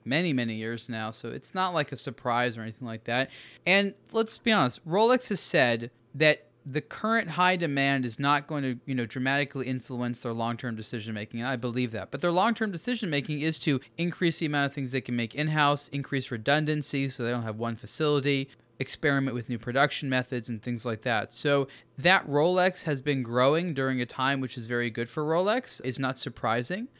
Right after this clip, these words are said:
To increase production of watches in a way that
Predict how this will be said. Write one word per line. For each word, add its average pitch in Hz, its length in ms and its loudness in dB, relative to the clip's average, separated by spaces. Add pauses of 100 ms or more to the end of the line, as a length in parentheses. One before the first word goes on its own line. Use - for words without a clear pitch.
(100)
To - 340 0
increase 202 540 -2
production 156 540 0
of 120 80 -6
watches 135 520 0
in 135 140 -6
a 131 80 -2
way 131 240 0
that 123 280 2